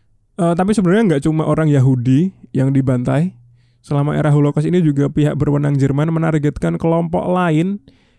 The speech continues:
karena menganggap, eh, mereka adalah merupakan ras yang, eh, cukup tinggi ya dibanding ras-ras lain.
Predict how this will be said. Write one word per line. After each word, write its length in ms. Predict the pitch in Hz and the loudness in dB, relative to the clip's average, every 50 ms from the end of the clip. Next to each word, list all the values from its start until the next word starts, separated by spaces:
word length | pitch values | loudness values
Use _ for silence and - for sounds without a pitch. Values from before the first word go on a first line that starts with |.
| _ _ | _ _
karena 320 | - 165 160 160 170 180 | -6 -4 -4 -2 -2 -2
menganggap, 720 | 185 190 185 180 175 175 170 160 151 143 139 151 160 165 - _ _ _ _ _ _ _ _ _ _ _ _ _ _ _ - | -2 0 -2 -2 -2 -2 -2 -2 -2 0 0 0 0 0 -4 _ _ _ _ _ _ _ _ _ _ _ _ _ _ _ -6
eh, 380 | 147 147 143 143 143 143 143 147 | -4 -2 0 0 0 0 -2 -2
mereka 640 | 151 151 156 160 156 143 - 156 143 151 165 196 | -2 -2 -2 -2 -4 -4 -4 -4 -2 -2 -2 -4
adalah 480 | - - - 147 135 135 135 139 151 156 | -6 -6 -4 -2 -2 0 0 0 0 -2
merupakan 800 | 156 156 151 151 147 - 147 143 - - 170 165 165 165 170 175 - _ _ _ _ | -2 -4 -4 -4 -4 -4 -4 -4 -4 -4 -2 -2 -2 -2 -4 -6 -10 _ _ _ _
ras 380 | - - 165 165 156 - - 147 | -8 -4 -2 -2 -4 -2 -2 -2
yang, 320 | 143 139 139 139 135 143 - _ _ _ _ _ _ _ _ _ _ _ _ _ _ - | -2 -2 -2 -4 -8 -12 -16 _ _ _ _ _ _ _ _ _ _ _ _ _ _ -8
eh, 560 | - 147 143 139 139 139 139 139 139 135 - - - _ - _ - - _ _ _ _ _ _ _ _ | -4 -2 -2 -2 -2 -2 -2 -2 -4 -4 -6 -8 -12 _ -20 _ -20 -20 _ _ _ _ _ _ _ _
cukup 380 | - 160 151 _ - 170 165 - _ _ _ - _ _ _ _ _ _ _ _ _ _ _ _ _ _ _ _ - | -8 -8 -8 _ -2 -4 -4 -4 _ _ _ -20 _ _ _ _ _ _ _ _ _ _ _ _ _ _ _ _ -2
tinggi 400 | 208 208 196 190 196 220 170 143 | 0 2 2 4 4 4 2 2
ya 80 | 147 | 0
dibanding 400 | 147 143 135 143 143 151 147 147 | 0 0 0 0 0 -2 -2 -4
ras-ras 400 | 151 156 156 - - 160 147 - | -2 -4 -4 -2 -2 -4 -4 -2
lain. 480 | 160 156 156 151 143 131 - 127 - | -2 -4 -2 -2 -4 -6 -8 -14 -18